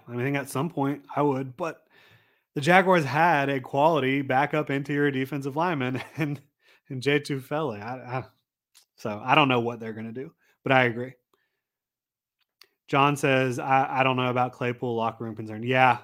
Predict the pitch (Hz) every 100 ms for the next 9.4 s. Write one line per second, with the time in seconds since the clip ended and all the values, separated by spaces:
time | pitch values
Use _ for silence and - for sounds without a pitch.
0 | _ 135 127 131 151 147 143 135 131 123
1 | 131 - 131 120 117 117 110 113 - _
2 | _ _ _ _ _ _ - 208 226 226
3 | 170 123 - 139 156 131 170 165 160 170
4 | 165 - _ _ - 160 147 147 135 135
5 | 131 127 127 139 120 - 135 127 131 117
6 | 110 113 110 117 117 120 107 107 110 110
7 | - 110 - _ _ _ _ _ _ _
8 | _ _ _ _ 143 135 151 147 139 139
9 | 131 135 135 131